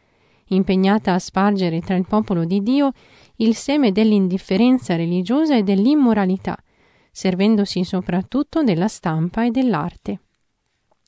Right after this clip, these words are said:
Il santo si rendeva ben conto che una volta cadute nell'immoralità,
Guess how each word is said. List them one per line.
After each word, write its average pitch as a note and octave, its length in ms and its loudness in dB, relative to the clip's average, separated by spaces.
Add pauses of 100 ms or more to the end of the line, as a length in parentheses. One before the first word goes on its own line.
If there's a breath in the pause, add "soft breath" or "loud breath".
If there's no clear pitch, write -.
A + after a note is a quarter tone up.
(640 soft breath)
Il A#3 140 0
santo A3+ 380 2
si G3+ 140 -2
rendeva F#3+ 400 0
ben F#3+ 240 2
conto G#3 480 0
che G3 180 -2
una F#3+ 220 0
volta G#3+ 400 0
cadute G3+ 540 -2
nell'immoralità, F#3 1000 0